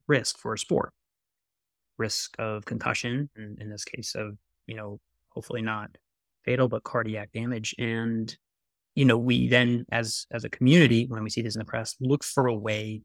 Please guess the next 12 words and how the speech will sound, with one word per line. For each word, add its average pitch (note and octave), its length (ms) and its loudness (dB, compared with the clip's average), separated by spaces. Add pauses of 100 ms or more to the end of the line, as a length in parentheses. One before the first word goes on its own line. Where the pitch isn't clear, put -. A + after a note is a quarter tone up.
(160)
to G#2+ 240 -6 (540)
vent, G#2+ 420 -2 (380)
um, A2 420 -8 (240)
that A2 180 -4
guilt G#2+ 240 -4 (120)
when, G#3 420 4
and F#3+ 180 6
or C3 360 2
show, C3+ 480 6
show C3+ 220 6
that A2 200 4
compassion. B2 720 0